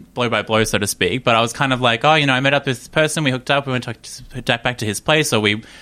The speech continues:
there are times when I would even, you know, ex-, describe, you know, hooking up with somebody, not in a bedroom, like, maybe in a, a bathroom or something like that.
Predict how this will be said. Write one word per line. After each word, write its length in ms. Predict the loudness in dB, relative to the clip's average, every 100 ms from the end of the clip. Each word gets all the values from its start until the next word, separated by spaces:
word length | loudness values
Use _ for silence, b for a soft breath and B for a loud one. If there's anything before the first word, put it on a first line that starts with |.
| B
there 100 | 0
are 40 |
times 260 | 2 2 4
when 80 | 2
I 100 | 4
would 120 | 2
even, 340 | 2 2 4
you 100 | 4
know, 340 | 2 4 2 0 -4
ex-, 160 | -8 -8
describe, 540 | -6 -4 0 0 0
you 60 | 0
know, 120 | 0
hooking 180 | 0 -2
up 100 | -4
with 100 | -4
somebody, 560 | -2 0 2 2 0 b b b _
not 160 | 0 2
in 80 | 2
a 20 |
bedroom, 380 | 2 2 0 0
like, 120 | 0
maybe 280 | 0 2 2
in 80 | 2
a, 340 | 2 2 0
a 60 | 0
bathroom 340 | 0 2 2
or 60 | 0
something 180 | 0 -2
like 160 | 0
that. 240 | -2 -2